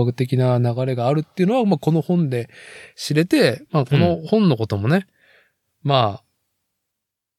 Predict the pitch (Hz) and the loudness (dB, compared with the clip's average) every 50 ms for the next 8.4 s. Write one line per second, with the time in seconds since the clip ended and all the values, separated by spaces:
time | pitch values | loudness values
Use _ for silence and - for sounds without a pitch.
0 | _ _ _ _ _ _ _ _ _ _ _ _ _ _ _ _ _ _ _ _ | _ _ _ _ _ _ _ _ _ _ _ _ _ _ _ _ _ _ _ _
1 | _ _ - 123 113 110 - _ _ _ _ _ _ _ _ _ _ _ _ _ | _ _ -8 -8 -8 -8 -10 _ _ _ _ _ _ _ _ _ _ _ _ _
2 | _ _ _ _ _ _ _ _ _ 185 214 208 254 226 180 - - 147 180 185 | _ _ _ _ _ _ _ _ _ -2 0 0 0 0 0 0 2 2 2 2
3 | - - - 240 196 131 101 95 - 101 110 107 98 95 104 - _ _ _ - | 2 0 0 0 0 0 -2 -6 -4 -2 0 0 0 -2 -6 -10 _ _ _ -6
4 | - 151 131 107 85 85 95 90 82 - _ _ - - - _ _ _ - - | -2 0 0 0 0 -2 -6 -8 -10 -14 _ _ -20 -20 -20 _ _ _ -8 -2
5 | - 214 269 359 427 453 202 135 104 101 101 98 95 92 87 - 175 143 90 80 | 0 2 2 2 2 2 0 0 0 -2 -4 -4 -4 -6 -4 0 0 0 0 -2
6 | - _ _ _ _ _ _ _ _ _ _ _ _ _ _ _ _ _ _ _ | -8 _ _ _ _ _ _ _ _ _ _ _ _ _ _ _ _ _ _ _
7 | _ _ _ _ _ _ _ _ _ _ - - - - 277 349 370 - _ _ | _ _ _ _ _ _ _ _ _ _ -20 -12 -6 -4 -4 -4 -6 -8 _ _
8 | - 392 440 330 147 110 - | -4 -2 0 0 0 0 -2